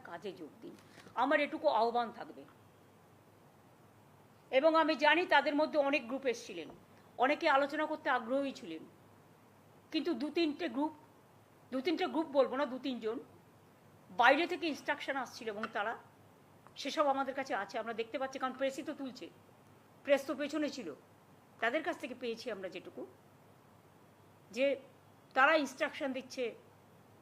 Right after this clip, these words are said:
নেগোশিয়েট করবে না, মিটিংয়ে যাবে না। I am sorry,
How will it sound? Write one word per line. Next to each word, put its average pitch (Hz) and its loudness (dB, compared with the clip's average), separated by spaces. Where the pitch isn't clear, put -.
নেগোশিয়েট 254 0
করবে 220 -6
না, 147 -14
মিটিংয়ে 233 -4
যাবে 208 -2
না। 151 -14
I - -2
am 214 -8
sorry, 277 4